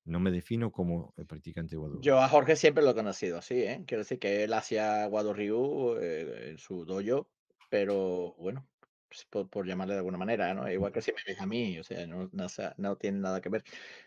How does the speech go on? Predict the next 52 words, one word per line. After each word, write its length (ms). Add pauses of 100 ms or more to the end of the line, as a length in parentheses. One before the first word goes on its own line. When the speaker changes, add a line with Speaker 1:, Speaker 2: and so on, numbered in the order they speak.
(120)
Speaker 2:
Siempre 580
lo 100
ha 60
dicho 380
Jorge, 400
nunca, 600
lo 140
que 80
pasa 180
es 40
que 60
ahora 180
quizá 240
a 20
lo 80
mejor 260
ha 80
puesto 220
acento, 400 (640)
pero 960 (120)
Speaker 1:
Y 80
le 120
puse 240
Jitsuyu 380
Ten-, 260
eh, 300
<laughs> 420
Speaker 2:
Sí, 280
y 140
Speaker 1:
Jitsuyu 0
Speaker 2:
casi, 320
Speaker 1:
Todai. 180
Speaker 2:
y 120
ya 180
le 100
falta 300
por 100
decir, 400
es 140
más, 320
tampoco 340
hago 160
karate, 380
¿no? 80 (220)
<laughs> 440
Speaker 1:
<laughs> 440 (180)
Claro. 300 (400)
Eh, 400
bueno, 220
y 120
Facebook 360
User 360